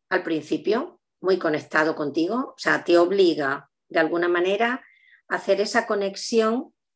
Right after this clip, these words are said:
para que se pueda manifestar, que de otra manera no sería, no sería posible y no sería tan sencillo tampoco.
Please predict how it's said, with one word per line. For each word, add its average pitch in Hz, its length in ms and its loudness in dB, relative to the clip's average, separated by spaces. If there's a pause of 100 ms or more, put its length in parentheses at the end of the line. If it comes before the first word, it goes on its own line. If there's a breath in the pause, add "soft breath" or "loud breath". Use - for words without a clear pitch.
(160)
para 185 180 0
que 190 80 -2
se - 120 -10
pueda 202 220 4
manifestar, 185 640 -2
que 165 100 -6
de 165 60 -2
otra 170 160 -6
manera 175 380 -4
no 196 200 0
sería, 143 600 -8 (280)
no 175 120 -6
sería 156 340 -2
posible 139 400 -8
y 143 80 -10
no 156 100 -10
sería 147 340 0
tan 156 160 -2
sencillo 143 540 -6
tampoco. 135 460 -6